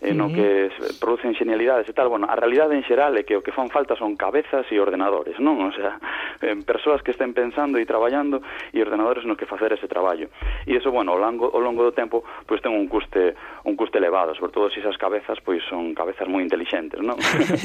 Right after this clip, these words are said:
Speaker 1: <laughs> Entón, pois, sí, estamos buscando financiamento, sobre todo para un proxecto que, que é moi ambicioso tamén e que moi rapidamente vos explico. Chámase Abalingua e consiste en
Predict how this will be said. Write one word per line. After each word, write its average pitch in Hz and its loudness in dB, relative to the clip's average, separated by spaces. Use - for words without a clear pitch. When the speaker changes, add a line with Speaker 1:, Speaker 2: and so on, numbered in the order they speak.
Speaker 1:
<laughs> - 0
Entón, 120 2
pois, 117 2
sí, 95 -2
estamos 104 -2
buscando 107 -2
financiamento, 113 0
sobre 107 0
todo 107 2
para 98 -2
un 104 -4
proxecto 104 -2
que, 95 2
que 117 -2
é 110 0
moi 120 -2
ambicioso 107 -2
tamén 123 0
e 117 -2
que 98 2
moi 123 0
rapidamente 113 0
vos 95 0
explico. 92 -4
Chámase 123 -2
Abalingua 123 2
e 113 -2
consiste 101 -2
en 104 0